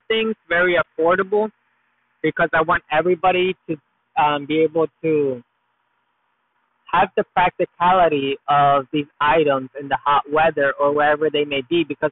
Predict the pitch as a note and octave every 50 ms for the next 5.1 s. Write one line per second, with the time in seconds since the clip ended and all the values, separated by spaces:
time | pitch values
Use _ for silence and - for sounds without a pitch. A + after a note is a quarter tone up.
0 | - _ F3+ F#3 F#3 _ F#3 E3+ - F3+ E3+ - _ F#3 F3+ E3+ D#3+ D#3+ D#3 -
1 | E3 D#3+ E3 _ _ _ _ _ _ _ _ _ D#3+ E3+ E3+ F#3 F#3+ - _ G3
2 | F#3 E3 F#3+ F#3 F3+ F3 E3 - F3 D#3 _ E3 D#3+ - - E3+ - _ E3 D#3+
3 | D#3 D3 - _ - D#3+ D3+ D3+ D3+ D3+ D3+ D3 _ _ _ _ _ _ _ _
4 | _ _ _ _ D3 D3+ D#3 D#3 D#3 D#3 D3+ D3+ D3+ D3+ D3+ D3+ D3+ D3+ D3 C#3
5 | D3 -